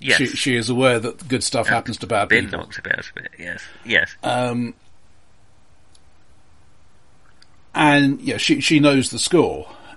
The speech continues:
Speaker 2: Uh,
Speaker 1: Yeah.
Speaker 2: but then she has actually killed someone, and that throws her.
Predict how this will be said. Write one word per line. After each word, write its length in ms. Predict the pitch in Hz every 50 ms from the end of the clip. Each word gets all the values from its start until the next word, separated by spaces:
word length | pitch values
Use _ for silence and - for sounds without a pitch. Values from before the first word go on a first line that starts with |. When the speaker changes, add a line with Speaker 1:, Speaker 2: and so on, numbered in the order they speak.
| -
Speaker 2:
Uh, 440 | - 113 107 104 101 104 104 104 107 - - - - - - - - - - - - - - - - - -
Speaker 1:
Yeah. 280 | 127 127 107 87 85 82 - - -
Speaker 2:
but 580 | 190 160 117 92 - - - - - - - - - - - - - - - - - - - - - - - - - - -
then 380 | - 110 110 139 143 139 143 139
she 200 | - 151 143 123
has 280 | 104 127 123 123 -
actually 380 | 120 117 - - - - 104 98
killed 300 | - - 170 151 131 -
someone, 440 | - - 110 104 101 101 104 113 - -
and 460 | 131 120 101 107 107 92 - - - - - - - - - - - -
that 220 | 139 120 - - - -
throws 420 | - - - 131 120 120 110 - -
her. 160 | 98 -